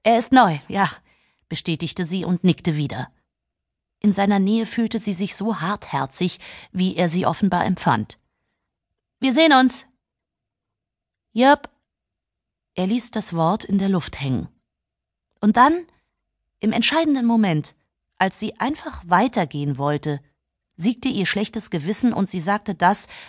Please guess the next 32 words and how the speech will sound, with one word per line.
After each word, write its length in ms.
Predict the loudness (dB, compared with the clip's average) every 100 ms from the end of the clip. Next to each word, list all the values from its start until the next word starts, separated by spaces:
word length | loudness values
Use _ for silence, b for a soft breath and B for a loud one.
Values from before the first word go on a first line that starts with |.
| B -8
was 140 | -6
sie 120 | -4
auf 140 | -6 -4
keinen 320 | 0 4 2
Fall 320 | 2 0 0
hätte 220 | -2 -6
sagen 280 | 0 0 2
sollen 300 | 2 2 2 B B B
und 280 | 2 2 2
wofür 280 | -4 -4 -4
sie 100 | -4
sich 180 | -6
später 360 | -6 -6 -4 0
am 100 | 0
liebsten 340 | 0 -4 -6
die 140 | -6 -4
ganze 340 | -2 -2 0
Nacht 300 | 0 -2 -6
getreten 480 | -10 -4 -2 -2 -6
hätte. 340 | -8 -10 -14 -16 _ _ _ _ _
„Vielleicht 340 | -6 0 0 0
später.“ 640 | 0 2 4 4 4 _ _ _ _ _ _ _ _ _ _ _ _ _ _ _ _ _
Seine 340 | -2 0 2
Augen 300 | 2 2 2
leuchteten 720 | 2 2 0 -4 -8 -4 -4 -4
hoffnungsvoll 720 | -6 -4 -4 -6 -8 -8 -4
auf 340 | -2 -2 -4
und 160 | -8 -8
sie 120 | -8
begriff 440 | -8 -4 -6 -6
zu 180 | -8 -6
spät, 440 | -6 -4 -2 -4